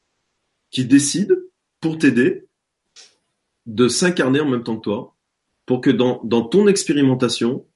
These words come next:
tu ne te sens pas seul et abandonné de ton clan karmique. Alors, et ça, c'est, euh, c'est, c'est, c'est, c'est comme ça. Et c'est pour ça aussi que dans certaines familles,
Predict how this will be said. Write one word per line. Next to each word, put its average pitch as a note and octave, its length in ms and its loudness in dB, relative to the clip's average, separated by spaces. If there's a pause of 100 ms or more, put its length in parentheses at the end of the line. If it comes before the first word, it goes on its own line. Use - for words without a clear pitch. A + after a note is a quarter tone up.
(640)
tu A#2+ 120 -2
ne C3 80 4
te C3 200 4
sens C#3 340 -2
pas E3 120 0
seul D#3 420 2
et A#2 60 -2
abandonné A#2 540 2
de C3 100 0
ton A2 180 -4
clan A#2+ 180 -6
karmique. G#2+ 480 -10 (1700)
Alors, F2+ 400 -8 (160)
et F#2 40 -12
ça, A#2+ 180 -6
c'est, G2+ 240 -4
euh, E2 640 -6 (680)
c'est, - 200 -14 (180)
c'est, - 260 -8
c'est, - 260 -12
c'est - 200 -4
comme A2 140 0
ça. G2 220 -4 (220)
Et B2+ 40 4
c'est C3+ 100 4
pour C#3 100 6
ça C#3 80 4
aussi G#3+ 180 4
que G#3 60 2
dans C#3+ 80 6
certaines A#2 300 0
familles, D3+ 360 0